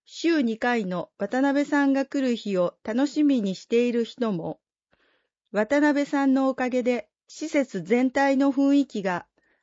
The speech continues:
明るくなったと思います。孤独、孤立は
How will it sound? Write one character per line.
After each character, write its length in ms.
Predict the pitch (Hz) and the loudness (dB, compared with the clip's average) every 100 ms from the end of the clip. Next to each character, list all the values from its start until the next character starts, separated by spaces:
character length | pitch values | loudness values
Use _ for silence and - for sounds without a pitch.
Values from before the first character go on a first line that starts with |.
| _ | _
明 260 | 220 294 302 | -4 0 0
る 120 | 277 | 0
く 120 | 240 | -2
な 140 | 233 | -2
っ 80 | 262 | -2
た 140 | - 220 | -4 -4
と 180 | 202 | -4
思 200 | 196 180 | -4 -4
い 100 | 180 | -6
ま 180 | 170 175 | -6 -8
す。 220 | 185 _ _ _ _ _ _ _ _ _ _ _ _ _ _ _ _ | -12 _ _ _ _ _ _ _ _ _ _ _ _ _ _ _ _
孤 160 | 220 | 0
独、 520 | 220 277 - 262 254 - _ | 4 4 4 -6 -6 -8 _
孤 140 | 233 | -2
立 340 | 233 269 - 240 | 0 0 -4 -4
は 260 | 240 233 | -2 -4